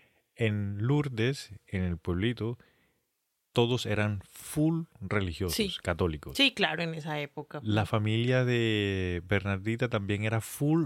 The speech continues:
Speaker 1: religiosa, full católica, tanto que todos los días en la mañana hacían el rosario y en la noche también hacían el rosario.
Speaker 2: <laughs>
Speaker 1: O sea, súper religiosos.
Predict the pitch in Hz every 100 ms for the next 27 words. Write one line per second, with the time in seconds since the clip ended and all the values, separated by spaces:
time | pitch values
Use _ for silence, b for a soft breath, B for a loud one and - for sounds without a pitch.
0 | 117 117 110 101 104 117 107 113 117 117
1 | 123 123 131 120 - 120 139 147 147 B
2 | B B - 107 92 98 117 107 117 113
3 | 123 113 98 90 101 117 131 135 - 95
4 | - 110 113 113 - 123 139 131 - 107
5 | 90 87 85 87 98 90 95 87 85 82
6 | 87 85 82 80 82 73 71 - 254 226
7 | - - 87 - - - 151 160 147 127
8 | 90 87 78 - -